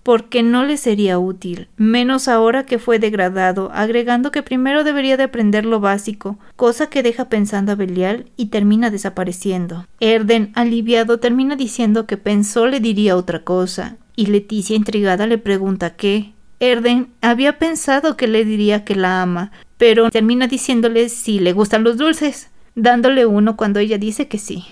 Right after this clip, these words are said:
Y debido a esto, Erden se termina dando cuenta que tiene que decirle lo que siente, ya que hay un montón de hombres que quieren casarse con ella, y ahora incluso un demonio quiere hacer un contrato formando un lazo eterno, pero él no piensa perderla,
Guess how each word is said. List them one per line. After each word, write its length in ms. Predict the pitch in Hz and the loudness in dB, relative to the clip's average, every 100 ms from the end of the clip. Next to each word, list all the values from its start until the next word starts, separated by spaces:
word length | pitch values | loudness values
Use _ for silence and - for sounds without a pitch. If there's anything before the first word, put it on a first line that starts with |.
| - - | -20 -4
Y 120 | 233 | 0
debido 420 | 220 226 214 220 233 | 4 4 2 0 2
a 100 | 226 | 2
esto, 440 | 214 - 233 226 | 0 -2 -2 -2
Erden 380 | 262 269 269 302 | 0 0 -2 -6
se 80 | - | -4
termina 420 | 262 254 262 294 | -2 0 0 -2
dando 320 | 285 277 269 | -4 -2 -4
cuenta 360 | - 220 208 208 | -2 -2 0 -4
que 120 | 233 | -6
tiene 320 | 233 254 302 | -4 -2 -2
que 100 | 311 | -4
decirle 460 | 302 262 - 254 262 | -4 -4 -4 -2 -2
lo 140 | 262 | -2
que 160 | 254 208 | -4 -4
siente, 420 | - 202 202 208 196 | -4 -2 -2 -4 -4
ya 160 | 214 247 | -4 -2
que 100 | 320 | -2
hay 160 | 320 330 | -2 -2
un 100 | 330 | -4
montón 380 | 320 311 294 | -4 -4 -2
de 80 | 277 | 0
hombres 300 | 269 269 285 | 0 -2 -4
que 160 | 240 220 | -8 -4
quieren 240 | 247 269 | -2 0
casarse 440 | 262 220 233 233 - | -2 -4 -4 -6 -4
con 280 | 220 208 | 0 2
ella, 380 | 214 220 202 180 - - - - | 2 0 -4 -6 -12 -20 -20 -4
y 160 | 226 | 0
ahora 480 | 214 214 220 214 208 | 4 4 2 0 0
incluso 560 | 247 247 240 269 262 294 | 2 2 2 -2 -2 -2
un 120 | 294 | -2
demonio 560 | 294 277 262 277 294 262 | 0 2 2 2 -2 -4
quiere 320 | - 277 349 | -2 2 4
hacer 460 | 349 339 - 294 302 | 2 0 -2 -2 -2
un 140 | 311 | -4
contrato 920 | - 262 240 233 220 214 - 233 262 | -4 -2 -2 -4 -4 -4 -2 -2 -2
formando 600 | - 240 240 247 277 294 | -2 0 2 2 2 0
un 140 | 311 294 | 0 0
lazo 300 | 285 277 285 | 0 -2 -6
eterno, 640 | - 233 247 240 202 180 - - - | -4 -2 0 0 -2 -4 -16 -20 -2
pero 320 | 220 226 240 | 2 2 2
él 200 | 262 277 | 0 0
no 180 | 302 294 | -2 -2
piensa 440 | 262 277 302 311 | -2 -2 -2 -4
perderla, 800 | 302 220 214 208 196 185 175 208 | -2 -2 0 0 0 0 -4 -8